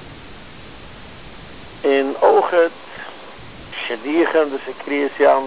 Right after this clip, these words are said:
סוף, און אויך פרנסה, דאס איז אויך קריאת ים סוף. יעדער זאל אלעס, וואס ער ברaucht, מיט דעם אייבערשטער. יעצט זענען מיר אין דער טאג פון ספירה. ספירה איז זייער הויער טאג. דער הייליגער רמב"ן זאגט, איך האב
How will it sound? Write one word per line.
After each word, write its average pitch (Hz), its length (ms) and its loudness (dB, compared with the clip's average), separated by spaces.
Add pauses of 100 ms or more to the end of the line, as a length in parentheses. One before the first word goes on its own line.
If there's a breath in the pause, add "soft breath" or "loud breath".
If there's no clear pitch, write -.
(140)
סוף, - 440 -6
און 143 100 -2
אויך 143 200 4 (240)
פרנסה, 170 420 2 (120)
דאס 139 220 4 (120)
איז - 80 0
אויך 160 160 4
קריאת 151 340 -4 (100)
ים 139 220 4 (140)
סוף. 131 200 -4
יעדער 208 360 2
זאל 160 140 4
אלעס, 139 420 2
וואס 120 220 -10
ער 113 120 -6
ברaucht, 143 260 0
מיט 127 140 -10
דעם 131 100 -2
אייבערשטער. - 560 -6 (2250)
יעצט 185 340 6
זענען 143 140 -2
מיר 135 100 -4
אין 131 120 -4
דער 127 100 -8 (100)
טאג 147 360 2 (440)
פון 135 100 -10 (120)
ספירה. 131 380 -4 (600)
ספירה 139 520 4 (340)
איז 127 160 -6
זייער 160 300 6
הויער 135 420 0 (120)
טאג. 120 180 -2 (220)
דער 120 200 2
הייליגער 156 340 2
רמב"ן 135 360 4 (140)
זאגט, 160 160 -6 (200)
איך - 100 -16
האב - 120 -12